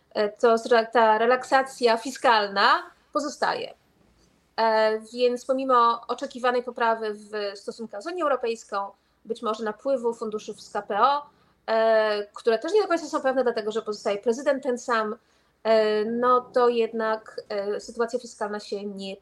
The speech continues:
poprawia. Do tego dochodzi, e, mm,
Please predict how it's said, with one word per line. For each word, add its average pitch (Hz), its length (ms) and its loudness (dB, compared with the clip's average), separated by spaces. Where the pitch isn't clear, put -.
poprawia. - 680 -8
Do 233 100 2
tego 240 300 2
dochodzi, 220 880 -6
e, 202 60 -6
mm, 196 1600 -6